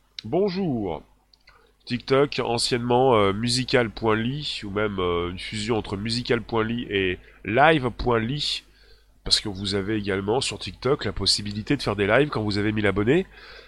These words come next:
Enfin, c'est une succession de, de petites vidéos,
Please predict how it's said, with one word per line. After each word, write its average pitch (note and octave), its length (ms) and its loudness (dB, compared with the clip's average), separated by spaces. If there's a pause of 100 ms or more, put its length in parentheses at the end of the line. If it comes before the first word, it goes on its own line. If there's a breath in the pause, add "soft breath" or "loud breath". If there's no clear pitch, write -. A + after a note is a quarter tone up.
(180 loud breath)
Enfin, A2+ 280 0
c'est - 260 0
une A2+ 80 -6
succession A#2+ 540 2
de, G2+ 320 4
de G2 100 0
petites C#3 240 -4
vidéos, B2+ 600 2